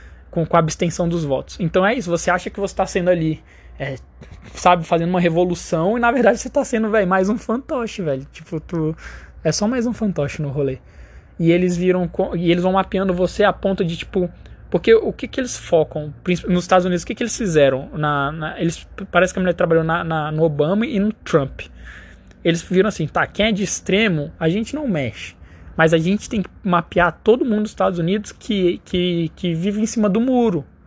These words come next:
No sentido de, de, não de ser em cima do muro, mas assim, que não tá decidido.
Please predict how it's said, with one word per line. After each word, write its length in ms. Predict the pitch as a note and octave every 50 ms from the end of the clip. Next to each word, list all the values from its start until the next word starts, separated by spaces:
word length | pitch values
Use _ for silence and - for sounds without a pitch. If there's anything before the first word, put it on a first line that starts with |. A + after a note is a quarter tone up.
| - - - - - - - - - - _ -
No 80 | F3 E3+
sentido 400 | - G3+ F3+ D#3+ - A3 F#3+ G#3+
de, 340 | E3+ F3 G3+ G3 G#3 G#3+ F#3+
de, 360 | D#3 E3 F#3+ F#3+ F#3 F#3 - A3
não 260 | E3 G3+ D4 E4+ D#4+
de 220 | B3+ F#3 E3 D#3
ser 260 | - - - - F#3+
em 100 | F3+ E3+
cima 200 | D#3 - F3 D#3+ D#3
do 80 | D3+
muro, 160 | D3+ D3+ D3+ D3
mas 160 | D#3 E3+ F3+
assim, 300 | F3+ - - G3+ F3 D#3+ - - - - -
que 120 | - - D#4+
não 100 | D#4+ C#4
tá 140 | - D4+ D4
decidido. 640 | D4+ C4+ - E4+ F4 A#3 A#3+ A#3 A3 E3+ D3+ B2+